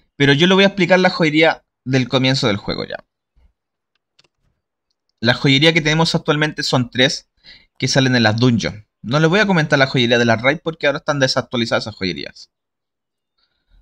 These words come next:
Así que toda la joyería que salía antiguamente en las raid, ya, por ejemplo, es-, Steelbreaker, eh, Silver Steel, o, bueno, cualquier joyería que salía en cualquier raid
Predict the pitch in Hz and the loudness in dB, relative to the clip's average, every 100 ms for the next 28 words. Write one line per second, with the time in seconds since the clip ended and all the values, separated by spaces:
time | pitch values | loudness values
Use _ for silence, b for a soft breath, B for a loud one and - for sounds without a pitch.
0 | _ _ - - 127 131 151 180 180 170 | _ _ -14 -8 -6 0 2 2 2 2
1 | 151 165 165 170 151 139 156 - 127 120 | 2 2 0 0 2 2 2 2 0 0
2 | 143 143 151 165 147 120 120 135 - _ | 0 0 0 -2 0 0 2 0 0 _
3 | _ _ _ _ _ - 117 107 104 120 | _ _ _ _ _ -6 -2 -2 -4 -4
4 | 131 117 110 92 - 98 98 - _ _ | -6 -4 -4 -4 -2 -4 -4 -10 _ _
5 | - - - 110 120 139 131 135 127 120 | -12 -10 -6 -2 0 0 2 2 0 -2
6 | - _ _ _ _ _ 95 107 101 98 | -10 _ _ _ _ _ -4 -2 0 0
7 | 95 - 110 101 98 - 131 135 120 117 | -2 -4 -4 -4 -4 -4 -2 0 0 -2
8 | 98 117 117 101 110 - 104 147 139 135 | -2 -4 -2 -4 -8 -8 -6 -4 -2 0
9 | 127 131 127 131 131 131 117 135 117 123 | 0 0 0 0 0 0 0 0 2 0